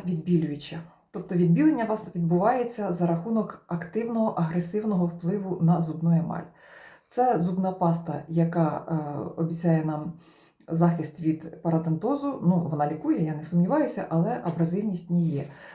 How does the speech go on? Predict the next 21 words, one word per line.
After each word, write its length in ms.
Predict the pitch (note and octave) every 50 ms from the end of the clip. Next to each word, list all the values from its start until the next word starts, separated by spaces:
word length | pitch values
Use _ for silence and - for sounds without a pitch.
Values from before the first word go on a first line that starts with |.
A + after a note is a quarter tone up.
| - - _
Це 300 | - - A3 A3+ A#3+ A#3+ -
паста, 280 | A3 A#3 A#3 - G#3+
яка 200 | G3 F#3 - G3
захищає 520 | F#3 E3+ F3 - E3+ E3 - F#3+ F#3 F3+ F3
від 160 | E3+ E3+ -
каріусу. 520 | - - D#3 D3+ D3 C#3+ C#3 - - -
Ви 100 | D3+ E3+
бачите, 500 | F3+ E3 E3 D#3 D#3 - - - - F3 E3+ E3+
що 260 | - - - - D#3+ D3+ B2+ - - _ _ _ _ _ - -
дуже 360 | D3+ D3 E3 D3+ C#3 - C#3+
сильно. 400 | - - - E3+ D#3+ - - - - - - _ _ _ _ _ _ _
Потім 400 | - F#3 F3+ F3+ E3+ D3+ - - - - E3+
відбілююча 840 | E3 G3+ F3+ F3 E3+ G3+ F#3+ E3+ D#3 D3+ C#3+ C#3+ C#3+ - - D3+ - - _ -
українська 600 | E3 E3 F3 E3 D#3+ E3 F3+ F3+ - - - G#3+
паста. 540 | - - A3+ A#3 A#3 - - G3+ G3+ G3+ - - _ -
Відбілення 460 | F3+ F3 E3 E3 G3+ A3 G#3+ G3 F#3 F3
відбувається 760 | E3 D#3+ D#3+ D#3+ F3 E3+ F#3+ G3 G3 F#3 F3 - - E3 E3
за 140 | E3 E3 E3
рахунок 500 | E3+ F3 - - F#3 F3+ F3 E3 - -
інших 480 | F3+ E3+ E3 - - C#3+ - - - -
речовин. 540 | E3 D#3 - - - D#3+ D3+ D3+ - -